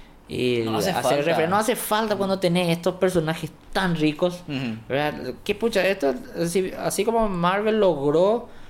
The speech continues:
Speaker 1: posicionarse en la cultura con lo que va, con lo que fue Infinity War y Endgame, ¿verdad?
Speaker 2: Mm.
Speaker 1: Que por los años de los años, los siglos de los siglos, lo que vos quieras, se va a recordar.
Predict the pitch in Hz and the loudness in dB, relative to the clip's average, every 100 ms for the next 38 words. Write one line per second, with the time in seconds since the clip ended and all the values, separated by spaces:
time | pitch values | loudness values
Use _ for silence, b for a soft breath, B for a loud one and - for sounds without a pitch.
0 | B - 143 180 170 156 156 170 180 180 | B -6 -2 0 2 2 0 0 0 0
1 | 175 156 156 160 165 160 156 147 135 147 | -2 -4 0 2 2 0 0 2 2 0
2 | 147 135 131 127 113 - 131 147 156 135 | -2 -4 -2 -2 -6 -2 0 2 0 -4
3 | 123 139 143 139 127 123 143 139 92 135 | -8 -8 -6 -4 -2 0 0 -2 -4 -4
4 | 131 117 127 180 185 123 117 110 101 - | -4 -4 -2 -4 -4 -4 -2 -4 -10 -16
5 | - 104 104 104 104 104 98 110 113 143 | -8 -4 -4 -4 -6 -4 -8 -6 -4 -2
6 | 160 143 127 143 156 135 143 151 131 143 | -2 0 0 0 -2 -4 -2 0 0 0
7 | 151 131 135 147 156 127 120 156 156 135 | 2 0 0 -2 -2 0 0 0 0 0
8 | 180 | 0